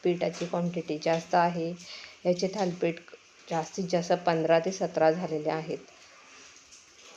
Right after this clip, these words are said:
तर पीठ पूर्ण मळून झालेलं आहे. छोट्या मुलाची गडबड चाललेली आहे, खेळून आलेला, तर "पाणी दे, पाणी दे," त्याला त्या कपामध्येच पाणी प्यायचं होतं.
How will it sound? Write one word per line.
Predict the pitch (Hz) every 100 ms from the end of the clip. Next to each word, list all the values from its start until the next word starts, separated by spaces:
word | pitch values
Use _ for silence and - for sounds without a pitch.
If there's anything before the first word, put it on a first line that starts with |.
| -
तर | 180
पीठ | - 202 196
पूर्ण | 202 196
मळून | 196 185 180
झालेलं | 190 196 180 180
आहे. | 180 185 196 - - - - - - - - -
छोट्या | 202 185
मुलाची | 175 175 180 196
गडबड | 185 170 170
चाललेली | 170 170 165 165
आहे, | 165 -
खेळून | 175 165 165
आलेला, | 160 160 160
तर | 160 165
"पाणी | 160 156 156
दे, | 156 160
पाणी | 165 156 156
दे," | 160
त्याला | 160 160
त्या | 160 165
कपामध्येच | 170 156 165 160 170 175
पाणी | 170 151
प्यायचं | 156 156 -
होतं. | 170 165 165